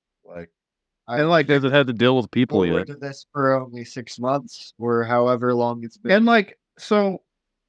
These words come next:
Speaker 1: and the interactions with all the members in your band has been really cool. They have been, like,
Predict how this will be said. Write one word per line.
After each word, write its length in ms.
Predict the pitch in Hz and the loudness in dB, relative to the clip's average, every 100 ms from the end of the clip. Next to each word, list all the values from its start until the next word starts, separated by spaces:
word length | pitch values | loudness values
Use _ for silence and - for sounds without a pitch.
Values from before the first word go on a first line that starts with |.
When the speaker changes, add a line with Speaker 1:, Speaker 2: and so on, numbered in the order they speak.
| _ _ _ | _ _ _
Speaker 1:
and 140 | 180 180 | 0 4
the 100 | 202 | 4
interactions 640 | 208 190 190 185 196 160 | 4 4 2 0 -4 -4
with 80 | 156 | 0
all 120 | 156 | 0
the 100 | 156 | 0
members 560 | 139 143 139 120 117 - | 0 2 0 -2 -4 -8
in 100 | 123 | -2
your 80 | 120 | -2
band 340 | 104 113 107 | 0 2 2
has 140 | 104 - | -2 -4
been 160 | 110 | -4
really 220 | 107 104 95 | 0 0 -2
cool. 320 | 104 95 90 | -4 -4 -2
They 120 | 98 | 0
have 200 | 104 101 | 0 -2
been, 200 | 101 98 | -4 -2
like, 440 | 92 87 87 - | -2 -2 -4 -8